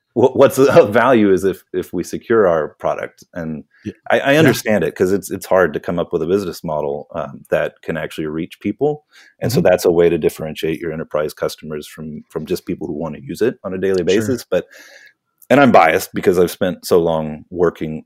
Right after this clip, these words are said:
Speaker 1: in the authentication space, but I see that and it makes me just cringe. It's like, "Oh, I don't want that to be what differentiates, uh,
Speaker 2: Right.
Speaker 1: your commercial customers from your normal customers," 'cause we want everyone to be using strong authentication.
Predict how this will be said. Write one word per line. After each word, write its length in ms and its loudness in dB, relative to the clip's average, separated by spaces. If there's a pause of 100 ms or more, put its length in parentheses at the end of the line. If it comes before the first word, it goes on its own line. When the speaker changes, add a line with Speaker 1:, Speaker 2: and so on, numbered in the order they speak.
Speaker 1:
in 180 -6
the 80 -4
authentication 640 -4
space, 400 0
but 120 -6
I 60 -2
see 200 -4
that 180 2
and 80 -12
it 80 -16
makes 260 -8
me 180 -8 (320)
just 240 -8
cringe. 220 2
It's 100 -2
like, 200 -10
"Oh, 180 6
I 140 0
don't 180 2
want 200 -2
that 200 0
to 80 -10
be 400 -6
what 300 -8
differentiates, 840 -12 (420)
uh, 200 -6
Speaker 2:
Right. 220 -6
Speaker 1:
your 280 -4
commercial 420 -2 (100)
customers 460 -8
from 200 -14
your 140 -8
normal 280 -6
customers," 340 -12
'cause 120 -4
we 120 2
want 360 2
everyone 380 -4
to 80 -12
be 80 -10
using 240 -10
strong 240 -12
authentication. 640 -18